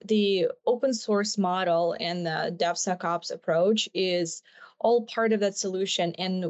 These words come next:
why it needs to be full focus of the D O D systems.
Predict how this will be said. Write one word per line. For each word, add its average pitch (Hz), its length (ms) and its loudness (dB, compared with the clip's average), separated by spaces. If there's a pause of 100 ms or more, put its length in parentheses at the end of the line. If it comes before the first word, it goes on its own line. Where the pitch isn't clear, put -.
why 180 240 2
it 180 180 -2
needs 180 320 0
to 196 120 0
be 170 280 -2
full 196 560 0
focus 185 520 0
of 165 180 -2
the 165 220 0
D 170 240 -2
O 160 80 2
D 165 200 -2
systems. - 720 -4